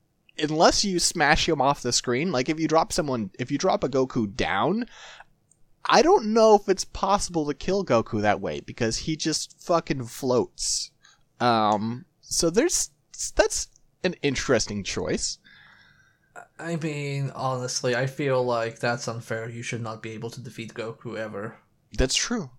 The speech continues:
Speaker 1: That's true, you know?
Speaker 2: If this was a proper fighting game.
Speaker 1: I mean, like, you sh-, I think you should be able to defeat Goku, but it doesn't go to, like, a match ended screen.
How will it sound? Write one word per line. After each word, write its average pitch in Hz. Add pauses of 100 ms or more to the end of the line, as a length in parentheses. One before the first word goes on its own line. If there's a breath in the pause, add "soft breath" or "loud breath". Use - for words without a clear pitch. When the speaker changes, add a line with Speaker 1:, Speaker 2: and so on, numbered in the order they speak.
Speaker 1:
That's 123
true, 127
you 110
know? 120 (920)
Speaker 2:
If 135
this 139
was 123
a 120
proper 135
fighting -
game. - (460 loud breath)
Speaker 1:
I 135
mean, 135
like, 123
you 131
sh-, -
I 156
think 262
you 262
should 214
be 214
able 196
to 175
defeat 147
Goku, 127
but 156
it 113
doesn't 139
go 123
to, 123
like, 113
a 95
match 101
ended 101
screen. 180